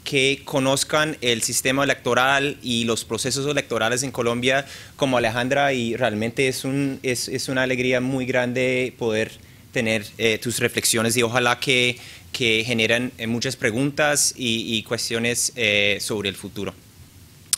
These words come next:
Ahora tenemos nuestra siguiente, eh, ponente, que a partir del veinte de julio de este año, le puedo decir congresista,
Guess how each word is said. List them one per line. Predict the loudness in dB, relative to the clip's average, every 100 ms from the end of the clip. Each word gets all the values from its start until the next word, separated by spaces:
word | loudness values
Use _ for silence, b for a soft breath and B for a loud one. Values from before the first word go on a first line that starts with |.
| B B B B
Ahora | 2 4 2 2
tenemos | 2 4 2 4
nuestra | 2 4 2 0 -4
siguiente, | 0 2 4 4 2 2 4 6 2 2 4 4
eh, | 2
ponente, | 2 2 2 0 0 0 0
que | 0 2 4
a | 2
partir | 2 0 2
del | 2 2
veinte | 2 0 2 2 2 -2
de | 0 2
julio | 4 2 4 4 4 4
de | 4
este | 4 2 2 4 2
año, | 2 2 2 4 4
le | 2
puedo | 2 2
decir | 2 2 -2
congresista, | 0 2 2 2 2 2 2 2 0